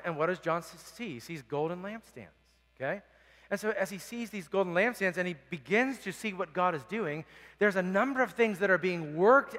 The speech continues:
out that the original audience would have been aware of that we ought to also be aware of. First of all, God tells us, "This is the church." These lampstands are a representation, a picture, a symbol of the church.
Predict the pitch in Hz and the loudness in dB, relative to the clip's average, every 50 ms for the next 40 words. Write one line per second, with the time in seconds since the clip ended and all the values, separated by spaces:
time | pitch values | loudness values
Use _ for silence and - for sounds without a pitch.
0 | - 170 190 240 233 214 - - 190 156 190 185 175 214 247 - 247 214 - - | -6 0 2 4 4 4 4 0 -2 0 0 2 4 4 4 4 2 0 2 2
1 | 185 214 240 240 226 208 - 151 185 185 180 143 190 190 185 - 165 170 170 160 | 0 0 0 0 0 -4 -2 0 0 0 0 2 0 -2 0 0 0 0 0 0
2 | 196 233 262 262 262 220 170 147 147 147 156 180 220 220 - - - - - - | -2 0 2 4 4 6 6 6 6 6 6 6 4 2 -2 -12 -18 -20 -20 -4
3 | - 208 220 202 208 254 262 240 - 185 190 202 208 - 202 - 175 175 180 175 | 0 2 2 2 2 0 -2 0 2 4 4 4 4 2 0 2 4 4 4 2
4 | - 214 170 196 202 196 214 240 233 180 - - 247 247 - 214 190 214 208 - | 0 -4 -4 -4 -4 -2 -2 -2 -2 -2 -2 -2 -4 -6 0 4 4 4 4 6
5 | 196 208 233 - - 233 254 220 165 147 - - 208 214 - 233 208 214 247 - | 4 4 4 4 2 2 2 2 2 0 0 2 0 0 0 -2 -12 -12 -10 0
6 | - 262 269 269 254 - - - - - - - - - - _ _ _ _ _ | 4 6 6 6 4 0 -8 -18 -20 -20 -20 -20 -20 -20 -20 _ _ _ _ _
7 | _ _ _ _ _ _ _ - 226 269 240 196 190 214 262 285 277 - - 220 | _ _ _ _ _ _ _ 2 2 2 4 4 4 6 6 6 4 4 6 6
8 | 214 214 196 196 185 185 208 208 214 220 233 - 208 208 196 - 220 196 185 - | 8 8 8 8 8 10 8 8 6 0 -2 0 2 2 2 2 0 0 0 2
9 | - - 277 269 - - - 170 156 165 185 196 - - - - - - - 185 | 4 2 2 2 2 -2 -2 0 2 2 0 -2 -6 -12 -20 -20 -14 -2 2 2
10 | 190 - - - 254 269 254 214 165 170 175 190 202 185 165 147 190 180 - - | 2 2 2 4 6 6 6 6 6 4 4 4 4 0 -4 -4 -4 -6 -2 2
11 | 190 180 156 127 117 - - - - - - - - | 2 2 2 2 -2 -6 -16 -20 -18 -18 -16 -18 -18